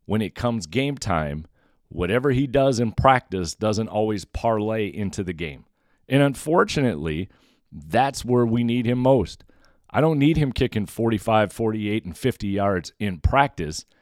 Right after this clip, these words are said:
if he's only gonna kick twenty-seven, thirty-one, thirty-four yard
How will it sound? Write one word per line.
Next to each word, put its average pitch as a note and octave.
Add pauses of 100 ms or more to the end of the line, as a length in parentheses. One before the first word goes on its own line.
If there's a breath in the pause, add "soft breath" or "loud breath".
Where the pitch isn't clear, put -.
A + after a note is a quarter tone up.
(320)
if G2+
he's A2
only A2+
gonna G2
kick -
twenty-seven, A2
thirty-one, G#2
thirty-four A#2
yard F#2+